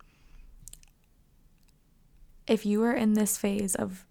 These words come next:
dieting or Team three or any company that's taking fat loss, whatever, whatever, whatever,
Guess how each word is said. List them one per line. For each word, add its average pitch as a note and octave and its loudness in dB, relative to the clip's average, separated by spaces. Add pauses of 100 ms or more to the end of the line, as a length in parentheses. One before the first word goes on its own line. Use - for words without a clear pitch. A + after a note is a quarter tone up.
(160)
dieting G3 0
or F#3 -4
Team G3 2
three F#3+ -2
or F#3 -2
any G#3 2
company G3+ 0
that's G3 -2
taking G3+ 0
fat G#3 0
loss, G3+ 0
whatever, G3+ 2
whatever, F#3+ -2
whatever, F#3+ -4